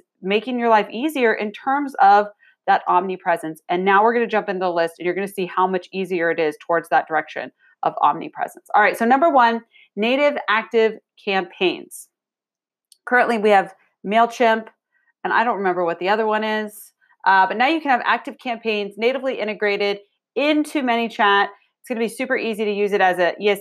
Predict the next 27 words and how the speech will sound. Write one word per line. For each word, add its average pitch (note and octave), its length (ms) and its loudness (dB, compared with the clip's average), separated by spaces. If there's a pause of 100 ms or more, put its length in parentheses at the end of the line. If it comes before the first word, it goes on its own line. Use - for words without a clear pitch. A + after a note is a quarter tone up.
(100)
P, G3+ 300 -4
you F#3+ 100 -4
know, F3+ 120 -2 (100)
drop F#3 380 0
all F#3+ 120 4
your F#3 160 0
stuff F3+ 300 -2
over. E3+ 500 2 (520)
Uh, - 60 -12 (180)
you F3 640 -2
take G3+ 280 0 (180)
and F3+ 200 -2
grab F3+ 380 4 (340)
that E3 420 2
lead F#3+ 180 -4
generation E3 680 -2
from E3 180 -4
ManyChat, F3 460 -4
which D#3+ 240 -10
ManyChat E3 320 -6
is D#3 100 -12
so F3+ 260 2
amazing E3+ 400 -2
at - 120 -10
helping D#3+ 260 -4
you D#3 140 -6
do. A#3 320 4